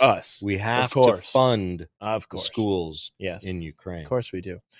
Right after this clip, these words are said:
Speaker 1: No, we don't, folks. And that's
Speaker 2: Nuke
Speaker 1: why
Speaker 2: Ukraine.
Speaker 1: all of your groceries this Thanksgiving are so much more. And, uh, picture number seven, this about sums it up as we, uh, shift to some nicer topics before we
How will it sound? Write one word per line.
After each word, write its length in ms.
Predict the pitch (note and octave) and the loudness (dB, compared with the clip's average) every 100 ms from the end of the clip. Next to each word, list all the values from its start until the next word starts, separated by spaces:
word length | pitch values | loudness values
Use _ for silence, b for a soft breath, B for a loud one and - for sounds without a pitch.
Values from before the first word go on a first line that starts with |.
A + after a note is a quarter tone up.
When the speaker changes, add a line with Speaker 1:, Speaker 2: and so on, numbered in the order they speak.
| b | b
Speaker 1:
No, 160 | C#3 D3+ | 0 4
we 80 | C#3+ | 6
don't, 220 | C3+ A#2+ | 6 2
folks. 360 | - G2 F#2+ - | 0 -2 -2 -4
And 80 | G#2+ | 0
that's 180 | G#2+ A#2 | 4 6
Speaker 2:
Nuke 100 | A#2 | 8
Speaker 1:
why 220 | A2+ A2 | 8 6
Speaker 2:
Ukraine. 440 | G#2 - F#2+ F2 E2+ | 2 -4 -6 0 8
Speaker 1:
all 300 | D3 E3 D#3+ | 10 12 10
of 140 | C3 | 6
your 640 | A#2+ A#2 A#2+ A#2 A2+ A2 - _ _ | 2 4 6 6 6 2 -2 _ _
groceries 720 | C3 C#3 E3 - B2+ G#2 G2+ - | 2 6 6 4 0 0 -2 -6
this 160 | A2 - | -10 -6
Thanksgiving 600 | G2 F#2+ - G#2 G2+ F#2+ | -6 -4 -4 -4 -2 -4
are 140 | F#2+ | -6
so 180 | - G#2 | -6 -6
much 300 | G2 F#2 - | -6 -8 -8
more. 320 | G2 F#2+ G2+ B B B - | -8 -8 -12 B B B 0
And, 340 | A#2 A#2 A2+ | 2 2 2
uh, 140 | A2+ A2 | 2 4
picture 260 | G3 - | 2 4
number 180 | G3 F3+ | 2 4
seven, 440 | - - A3 B2 | 6 8 8 6
this 180 | A2+ A2 | 0 0
about 260 | A#2 A#2+ A2+ | 2 2 4
sums 480 | - - E3+ D#3+ C3 | 2 4 4 4 2
it 120 | A2+ | 4
up 260 | C3 - | 4 2
as 240 | F#2+ F#2+ F#2+ | -4 -8 -6
we, 320 | G2 F#2+ F#2+ | -4 -4 -4
uh, 220 | F2+ G2 | -4 -4
shift 400 | F#2+ - B2+ - | -4 -2 -2 -2
to 80 | G#2+ | -6
some 420 | - F#2+ F#2+ F#2+ | -6 -6 -8 -6
nicer 320 | G2+ A2+ - | -6 -6 -6
topics 400 | G2 G#2 G2 F#2+ | -8 -8 -8 -8
before 320 | - F#2+ - B2+ | -10 -12 -6 -4
we 160 | A#2 | -4